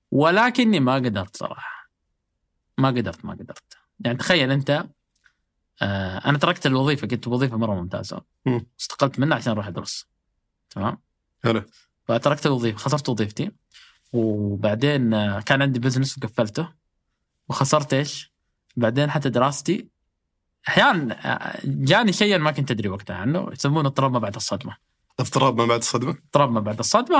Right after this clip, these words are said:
Speaker 1: هذا باختصار إنه أحيانًا تجيك صدمة، آه، تخليك يعني عاجز عن بعض الشغلات اللي حتى أنت كنت ممكن بسيطة عليك، وتحس كده في، أحيانًا بقلق، أحيانًا ب-، نفسيًا حتى أنت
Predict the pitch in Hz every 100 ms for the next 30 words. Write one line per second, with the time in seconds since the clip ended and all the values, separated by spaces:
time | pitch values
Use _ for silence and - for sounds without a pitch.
0 | 277 220 185 - 175 247 214 156 143 160
1 | 143 131 143 165 139 127 143 - - 107
2 | 104 101 98 - _ _ - - 147 170
3 | 170 127 127 - - _ _ - 113 160
4 | 175 147 131 143 160 143 139 170 175 135
5 | 151 175 160 147 143 139 135 135 123 117
6 | - 107 98 98 120 147 - _ _ -
7 | 135 175 - 165 135 110 123 107 - 113
8 | - 135 120 104 - 165 143 120 123 117
9 | 107 104 107 104 - _ _ _ _ -
10 | 135 139 208 151 104 131 - 107 - 104